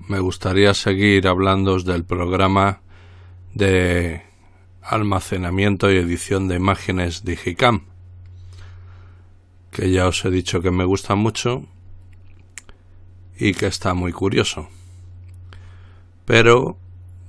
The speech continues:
para trabajar con Digicam,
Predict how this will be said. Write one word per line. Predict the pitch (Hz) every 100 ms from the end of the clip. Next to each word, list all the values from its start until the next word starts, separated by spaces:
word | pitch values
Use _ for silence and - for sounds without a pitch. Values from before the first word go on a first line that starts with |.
| - -
para | - 101 101 98 98 95 95 90 87
trabajar | - 95 92 - 120 110
con | 113 110
Digicam, | 110 - 113 - 113 110